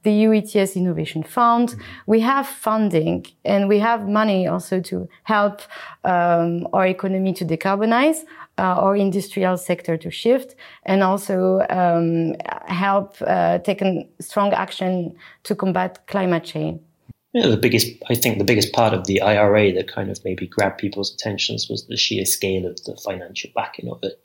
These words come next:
Speaker 2: You know, hundreds of billions of dollars, tax credits, important things that are, you know, too complicated for my brain to, to kind of process.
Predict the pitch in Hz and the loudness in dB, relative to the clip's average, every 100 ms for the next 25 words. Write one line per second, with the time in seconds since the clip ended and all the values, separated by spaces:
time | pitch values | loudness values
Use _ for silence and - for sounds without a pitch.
0 | - - - _ - 113 104 98 95 101 | -14 -14 -14 _ -2 0 2 0 0 0
1 | 98 92 90 104 98 98 95 92 - - | 0 -2 -2 2 4 4 0 -2 -2 -2
2 | - - 101 95 95 92 - - - - | -2 -4 -2 -2 -4 0 0 0 -10 -14
3 | - - - _ _ 123 - - 110 104 | -16 -18 -20 _ _ -16 -16 -6 -2 2
4 | 131 104 - 113 104 98 98 95 90 120 | 4 4 4 4 4 2 2 2 2 0
5 | 92 - 131 120 104 104 107 101 87 - | 0 2 2 2 0 0 0 -2 -2 -2
6 | 95 92 - 90 87 85 - - - - | -2 -2 -4 -6 -6 -10 -8 -8 -8 -10
7 | - - 92 90 - 104 - - - | -10 -8 -10 -8 -2 0 0 -2 -4